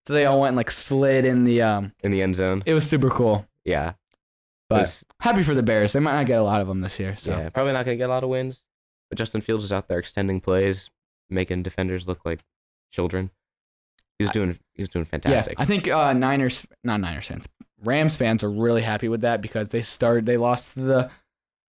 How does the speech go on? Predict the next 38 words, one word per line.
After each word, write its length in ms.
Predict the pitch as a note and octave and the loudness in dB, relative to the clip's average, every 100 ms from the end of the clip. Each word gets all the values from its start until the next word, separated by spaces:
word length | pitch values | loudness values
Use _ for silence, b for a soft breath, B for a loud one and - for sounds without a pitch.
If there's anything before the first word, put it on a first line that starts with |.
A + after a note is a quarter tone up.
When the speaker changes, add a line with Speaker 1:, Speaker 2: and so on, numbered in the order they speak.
| _ _ - _ _ _ _ _ _ _ _ _ _ _ _ - | _ _ -20 _ _ _ _ _ _ _ _ _ _ _ _ -2
Speaker 1:
Bills. 260 | A#2 B2+ - - | 0 0 -2 -6
Speaker 2:
Bills. 200 | - - - | -8 -8 -4
Speaker 1:
And 120 | D3+ | -2
then 100 | D#3+ | 2
they 40 | D#3 | 2
were 80 | D3+ | 2
like, 300 | C#3+ C#3 C#3+ | 2 0 0
um, 460 | C#3+ C3 A#2 G2+ - _ _ _ | 0 2 2 0 -6 _ _ _
"Oh, 240 | - C3+ A#2 | -2 2 2
well, 280 | G#2+ G#2 F#2+ - _ - | 2 0 -2 -10 _ -10
it's 140 | - - | -8 -4
probably 300 | D#3+ D#3+ D#3 | 0 2 4
gonna 120 | C#3+ | 4
be 60 | B2 | 4
a 60 | |
battle 280 | A2+ G#2+ G#2 | 2 2 0
between 300 | G2+ - G#2 | -2 -2 -4
us 360 | - G2 G2 - | -2 -4 -4 -8
and 340 | G2+ G#2 G2+ | -6 -4 -4
the 300 | G2 F#2+ F#2 - _ _ _ _ _ B2 | -4 -6 -8 -12 _ _ _ _ _ -2
Niners 400 | G#2+ G2+ F#2+ - | 0 0 -2 -4
for 120 | G#2+ | -2
the 120 | G#2+ | -2
division." 420 | A#2+ A2+ G2+ G#2 | 0 0 0 -2
And 80 | A2 | -2
they're 80 | G#2+ | -4
like, 160 | G2 | -4
"Well, 240 | G#2 A2 - - | -2 -4 -4 -10
they 100 | G#2 | -4
play 160 | C3 | 0
the 100 | A2 | 0
Bears. 360 | G2+ F#2 G2 G2+ | -2 -2 -4 -2
They're 80 | A2+ | -2
gonna 140 | A2 | -2
start 240 | - G#2 | -2 -4
one 140 | G2 F#2+ | -2 -4
and 120 | F#2 | -4
oh." 220 | F2+ F#2 | -6 -8